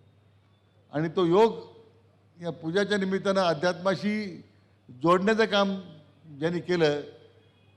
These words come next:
ते सुनील सदाफळ, त्यांच्या सर्व भक्ती परिवाराचं, भक-,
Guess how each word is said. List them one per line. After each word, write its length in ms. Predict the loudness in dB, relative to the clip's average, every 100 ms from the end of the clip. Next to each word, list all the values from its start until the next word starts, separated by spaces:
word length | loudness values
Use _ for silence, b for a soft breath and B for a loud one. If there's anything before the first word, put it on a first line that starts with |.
| _
ते 200 | -4 -4
सुनील 340 | -2 -2 0 0
सदाफळ, 560 | 2 2 2 2 0 -2 -10 -20 -10
त्यांच्या 240 | -6 -4
सर्व 220 | -2 0
भक्ती 280 | 0 0 -2
परिवाराचं, 600 | 0 4 6 6 4 -2 -2
भक-, 220 | -4